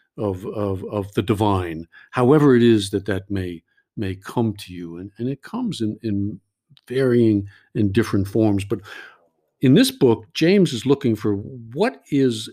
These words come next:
what is, uh, what is, um, uh, what is it about these that, uh, matches up in, in so many of them? Uh, some qualities that are there. And he, he, he lists four.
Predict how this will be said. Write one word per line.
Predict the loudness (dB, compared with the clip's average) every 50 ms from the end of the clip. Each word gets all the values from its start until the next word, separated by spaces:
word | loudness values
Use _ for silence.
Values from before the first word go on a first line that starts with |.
| -16 -6
what | -4 -2 -2 -2 -6 -10 -16 _
is, | -4 -2 0 0 0 -2 -4 -8 -12 -10 -6
uh, | -6 -4 -4 -4 -4 -6 -8 -10 -14 _ _ _ _ _ _ _ _ _ _
what | -12 -6 -4 -2 -2 0
is, | 0 0 0 0 -2 -4
um, | -2 -2 0 0 0 -2 -2 -2 -2 -4 -6 -8 -12 -18 _ _ _ _ _ _ _ _ _ _ -14
uh, | -12 -10 -10 -10 -10
what | -10 -6 -2 0 0 0
is | 2 2
it | 0 0
about | 0 -2 -2 -2 0 2 2 2 0 -2 _ -4
these | -2 -2 -2 -2 -2 -4 -6 -8 -10 -14 -10 -8
that, | -6 -4 -4 -4 -6 -8 -10 -10 -8
uh, | -6 -6 -4 -4 -2
matches | -2 0 0 0 -2 -2 -4 -4 -2 0 0
up | 0 0 -2 -6 -10 _ -20 -14 -8
in, | -4 -4 -4 -4 -4 -4
in | -6 -6 -6
so | -4 -4 -4
many | -2 0 0 0 -2 -2 -4
of | -8 -10 -14
them? | -14 -14 -14 -18 _ _ _ _ _ _ _ _ _ _ _ -14 -12
Uh, | -10 -10 -10 -10 -10 -10 -12
some | -10 -10 -10 -12
qualities | -12 -8 -2 0 2 2 4 2 2 0 -2 -4 -4 -4
that | -4 -4
are | -4 -2
there. | 0 2 2 2 0 0
And | -4 -6 -10 _ _ _ _ _
he, | _ -8 -8 -8
he, | -8 -8 -8 -10
he | -6 -2 -2 0
lists | 2 4 4 4 2 0 -4 -6 -8 -8
four. | -8 -10 -14 -2 2 4 4 4 4 2 -4 -8 -14 -18